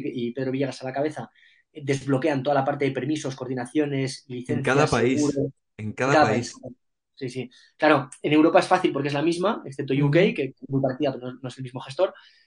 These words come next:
Speaker 1: pero Europa es, es, es muy fácil. Eh, de hecho, la selección de Rumanía, eh, para el Mundial nos ha pedido que,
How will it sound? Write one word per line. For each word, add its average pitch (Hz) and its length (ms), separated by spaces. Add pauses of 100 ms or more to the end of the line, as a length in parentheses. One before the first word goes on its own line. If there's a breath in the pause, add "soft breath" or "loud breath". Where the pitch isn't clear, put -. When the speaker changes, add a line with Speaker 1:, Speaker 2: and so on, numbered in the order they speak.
Speaker 1:
pero 135 140
Europa 143 180
es, - 240
es, 139 180
es 123 140
muy 131 120
fácil. 196 380 (500 soft breath)
Eh, 127 640 (400)
de 135 100
hecho, 151 440
la 127 400
selección 139 320
de 147 80
Rumanía, 151 760 (420)
eh, 127 220
para 127 160
el 131 80
Mundial 143 500
nos 156 160
ha 165 80
pedido 139 380
que, 131 400